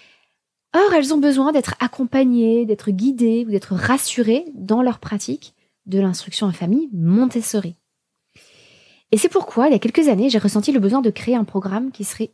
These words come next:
unique, spécifiquement pour ces familles. Alors, ça n'est pas un cours par correspondance. Ça n'aurait de toute façon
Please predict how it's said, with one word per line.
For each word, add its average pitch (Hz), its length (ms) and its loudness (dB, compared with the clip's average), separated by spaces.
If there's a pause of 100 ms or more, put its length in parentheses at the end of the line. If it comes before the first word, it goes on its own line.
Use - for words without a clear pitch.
unique, 240 580 -2
spécifiquement 214 800 -4 (140)
pour 190 180 -20
ces 185 120 -6
familles. 160 340 -6 (840)
Alors, 156 120 -4
ça - 80 4
n'est 180 100 4
pas 320 300 2
un 294 40 4
cours 233 200 -6
par 196 160 -4
correspondance. - 800 -8 (840)
Ça - 180 2
n'aurait 208 220 4
de 196 80 0
toute - 160 -10
façon 185 240 -2